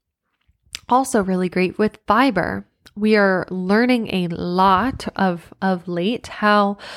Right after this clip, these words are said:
food affects our mood and feelings.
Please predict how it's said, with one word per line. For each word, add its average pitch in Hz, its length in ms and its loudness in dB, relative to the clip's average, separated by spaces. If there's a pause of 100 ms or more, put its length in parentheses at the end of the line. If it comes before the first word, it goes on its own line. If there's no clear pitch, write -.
(240)
food 226 260 2
affects 220 380 0
our 180 160 -2
mood 185 500 0
and 170 240 -6
feelings. 220 720 -6